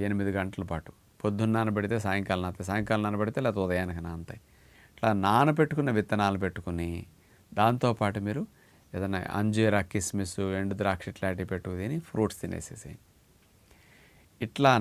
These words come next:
నట్స్ తింటే బాగా ఉంటుంది. ఫ్రూట్స్లో జామకాయ తినాలి, సీజనల్గా దొరికినప్పుడు నేరేడు, వీటితో పాటు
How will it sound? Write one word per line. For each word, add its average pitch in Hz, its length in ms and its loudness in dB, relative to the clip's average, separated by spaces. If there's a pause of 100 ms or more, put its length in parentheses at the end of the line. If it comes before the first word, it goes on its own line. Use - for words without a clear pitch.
(140)
నట్స్ 131 340 4
తింటే 160 340 6 (1040)
బాగా 113 340 6
ఉంటుంది. 95 320 -2
ఫ్రూట్స్లో 147 400 4 (160)
జామకాయ 127 540 6
తినాలి, 82 340 -4 (1600)
సీజనల్గా 120 640 4
దొరికినప్పుడు 104 420 -2 (100)
నేరేడు, 117 400 6 (760)
వీటితో 143 360 6 (100)
పాటు 101 280 4